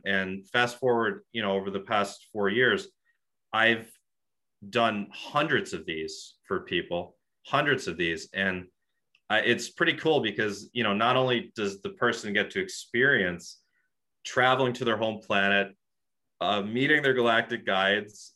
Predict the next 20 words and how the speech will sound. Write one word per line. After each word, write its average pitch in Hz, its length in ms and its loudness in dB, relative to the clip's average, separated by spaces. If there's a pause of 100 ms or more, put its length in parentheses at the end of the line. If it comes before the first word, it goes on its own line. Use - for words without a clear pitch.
and 101 420 0
getting 123 260 2
an 127 60 0
activation. 98 920 0
And 95 340 -2 (140)
I 98 100 -2
mean, 101 380 -4 (380)
the 117 260 2 (200)
people 151 300 -2
have 107 280 0
emotional, 101 920 -2
emotional 98 460 -2
reactions 87 800 -2
going 92 260 -2
there 87 280 -2
a 85 80 -4
lot 90 200 -2
of 90 100 -6
the 92 60 -6
times, 90 400 -8